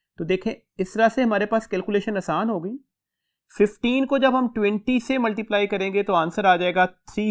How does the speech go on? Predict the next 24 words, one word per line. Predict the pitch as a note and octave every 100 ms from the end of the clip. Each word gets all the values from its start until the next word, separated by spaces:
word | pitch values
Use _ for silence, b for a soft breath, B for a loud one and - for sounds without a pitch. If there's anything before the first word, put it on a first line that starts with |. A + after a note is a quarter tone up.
| E3+
हंड्रेड | D#3 D#3 D3 E3+ G3+ G3+ G3 _ _ -
into | E3+ E3+ F3 F3
ten | F3+
raise | F3+ E3
की | - D#3
power | E3 D3+ D3 - _ C#3+ C#3
minus | D#3 D#3+ E3+ F#3 -
सिक्स | - F#3 D#3 - - _ _ _
Newton | C#3 C#3+ D#3+ F3 F#3 - G3 F#3 - _ _ _
per | D#3 C#3+
meter। | A#2 G2 - - _ _ _ _ _
अब | F3+ F3+
अपनी | F3+ F#3+
ऑप्शंस | D#3+ D3+ - G#3+ G#3+
को | A#3
गौर | G#3 G3+
से | - G3
देखिएगा, | F3 - E3+ D#3+ D#3
तो | - _ _ F#3
हमारे | F3 E3+
पास | F#3 F#3 F#3
ऑप्शन | F3 - - G3+
है | F#3+
जी | F3 F3+